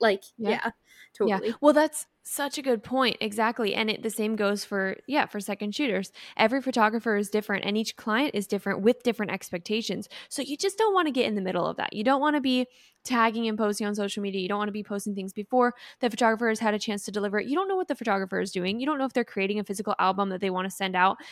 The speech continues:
Speaker 2: at the same time as the gallery.
Speaker 1: Yeah.
Speaker 2: You don't
Speaker 1: They have a
Speaker 2: know. So
Speaker 1: whole
Speaker 2: just
Speaker 1: delivery experience. Yeah.
Speaker 2: Yes, exactly. So you need to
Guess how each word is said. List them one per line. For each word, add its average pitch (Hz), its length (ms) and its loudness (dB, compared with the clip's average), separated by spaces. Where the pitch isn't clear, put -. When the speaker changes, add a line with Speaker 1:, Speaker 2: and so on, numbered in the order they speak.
Speaker 2:
at 180 80 -4
the 208 80 -4
same 196 260 -2
time 196 220 0
as 202 100 -2
the 240 80 0
gallery. 196 360 6
Speaker 1:
Yeah. 202 40 -2
Speaker 2:
You 226 100 0
don't 269 260 0
Speaker 1:
They 226 60 4
have 214 120 6
a - 60 4
Speaker 2:
know. 196 40 -2
So 254 160 4
Speaker 1:
whole - 20 10
Speaker 2:
just 247 360 8
Speaker 1:
delivery 202 360 4
experience. - 720 -6
Yeah. 214 340 -6
Speaker 2:
Yes, 233 520 -2
exactly. 208 460 -2
So - 140 -4
you 220 160 0
need 233 220 0
to 233 280 2